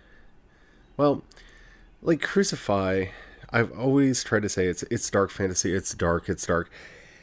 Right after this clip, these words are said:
There's a lot of blood and suffering and humor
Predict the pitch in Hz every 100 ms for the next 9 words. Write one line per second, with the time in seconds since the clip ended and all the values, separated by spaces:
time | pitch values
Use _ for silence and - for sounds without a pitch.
0 | - - 196 160 165 165 131 113 113 113
1 | 113 107 95 - 95 - 90 90 92 90
2 | 92 - - 139 117 87